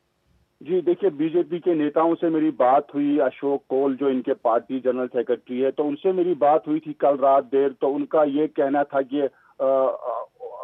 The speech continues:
वो alliance से कभी उन्होंने नहीं समझा कि पीडीपी के अलायंस से वो बाहर हैं।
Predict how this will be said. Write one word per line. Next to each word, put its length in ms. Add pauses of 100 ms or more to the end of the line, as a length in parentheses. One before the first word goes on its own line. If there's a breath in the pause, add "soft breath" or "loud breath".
(240)
वो 120
alliance 420
से 180
कभी 280
उन्होंने 360
नहीं 260
समझा 360
कि 140
पीडीपी 520
के 120
अलायंस 540
से 160
वो 260
बाहर 320
हैं। 220